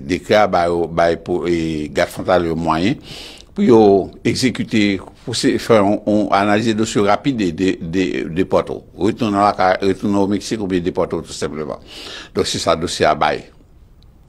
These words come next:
dekrè sa se sa ke li bay yon dekrè. Dabò,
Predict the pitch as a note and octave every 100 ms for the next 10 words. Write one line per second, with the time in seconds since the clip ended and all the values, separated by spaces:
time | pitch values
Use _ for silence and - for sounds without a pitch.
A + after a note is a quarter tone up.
0 | - - - E2 F#2 F2+ D#2+ D2+ - D2
1 | E2+ C#2+ D#2+ D2 C#2+ G2+ B2 - - -
2 | - - G#2+ A2 A#2 G#2+ C#3 C#3+ G2 F2+
3 | E2 F#2 D3 F#2+